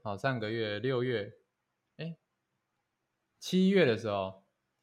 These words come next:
七月的时候，我有去上了这个十四天的创业培训课程，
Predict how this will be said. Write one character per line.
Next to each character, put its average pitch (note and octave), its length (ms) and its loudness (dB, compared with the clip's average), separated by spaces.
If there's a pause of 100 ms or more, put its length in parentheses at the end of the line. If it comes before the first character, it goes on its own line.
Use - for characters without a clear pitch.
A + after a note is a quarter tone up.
(560)
七 G3 320 4
月 F#3+ 100 10
的 C#3+ 120 10
时 B2 100 4
候， A#2 100 8
我 G#2+ 180 6
有 A2 140 6
去 B2+ 200 -2
上 A#2+ 300 2
了 G2 120 -6
这 G#2+ 160 -8
个 F#2+ 420 -10 (1080)
十 - 240 -8
四 E3 200 -2
天 C#3+ 240 2
的 A#2+ 140 2
创 B2 340 0
业 B2+ 220 0
培 G#2+ 280 -6
训 B2+ 200 -4
课 A#2+ 180 0
程， G2+ 320 -10